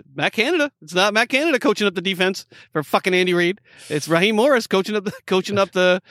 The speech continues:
the defense for, uh, for Sean McVay. It's not.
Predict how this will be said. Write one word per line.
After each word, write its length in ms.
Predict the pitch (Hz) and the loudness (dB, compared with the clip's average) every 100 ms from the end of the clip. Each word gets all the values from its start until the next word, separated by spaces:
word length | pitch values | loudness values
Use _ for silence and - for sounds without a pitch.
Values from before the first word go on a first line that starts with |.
| - - | -20 -8
the 100 | 165 | -6
defense 480 | 160 214 214 202 202 | -2 0 2 0 0
for, 480 | 208 190 190 190 185 | -4 0 2 2 4
uh, 420 | 180 180 180 175 | 4 4 4 0
for 120 | 180 | -4
Sean 200 | 170 190 | -2 0
McVay. 360 | 196 208 262 220 | 0 -2 -4 -6
It's 200 | 151 - | -10 -4
not. 160 | 175 | -2